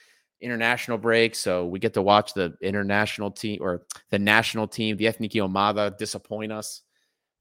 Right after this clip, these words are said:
probably again. It's always a difficult thing to see, but it is what it is. And I thank you guys for hanging out with me. Thank you for everyone that made it this far, that has been engaging, that has been helping me keep the conversation going. I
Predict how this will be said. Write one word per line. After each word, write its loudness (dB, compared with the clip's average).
probably 2
again. -4
It's -12
always -6
a -8
difficult -12
thing -10
to -12
see, -6
but -6
it 2
is 4
what 4
it 0
is. 0
And -2
I -2
thank 2
you 0
guys 4
for -2
hanging 0
out 0
with -6
me. -6
Thank -4
you -6
for -4
everyone -4
that -8
made -4
it -10
this -8
far, -2
that -8
has -12
been -14
engaging, -10
that -6
has -8
been -10
helping -6
me -12
keep -10
the -8
conversation -6
going. -4
I -4